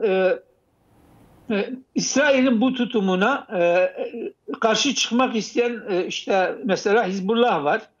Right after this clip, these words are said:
e, Yemen var. Evet, bazı böyle, e, Sünni kesimler bu tür,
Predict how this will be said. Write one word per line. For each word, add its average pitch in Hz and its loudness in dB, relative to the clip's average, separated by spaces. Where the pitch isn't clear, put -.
e, 190 0
Yemen 202 2
var. 175 2
Evet, 226 2
bazı 214 0
böyle, 214 2
e, 175 -2
Sünni 214 -2
kesimler 208 0
bu 220 -2
tür, 196 -4